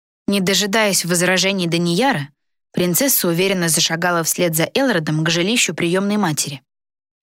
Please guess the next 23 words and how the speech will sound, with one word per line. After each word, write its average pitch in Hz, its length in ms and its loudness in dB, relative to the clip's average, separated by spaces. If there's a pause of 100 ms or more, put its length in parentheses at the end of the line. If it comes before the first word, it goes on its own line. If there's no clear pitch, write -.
(260)
Осторожно 175 580 0
постучав 160 540 -2
в 156 60 -6
дверь 214 400 -2
и - 80 0
не 170 140 2
услышав 165 440 -2
ответа, 156 480 -4 (400)
Дана 180 300 0
тихонько 185 500 -2
вошла. 180 400 -2 (920)
Через 170 280 0
маленькое, 165 600 -2 (280)
настежь 190 460 0
открытое 170 560 -2
окно 170 300 -2
комнатки 175 640 -2 (300)
проникали 180 500 -2
мягкий 175 460 -2
свет 233 340 0
и - 100 -6
свежий 185 400 0
воздух. 160 540 -4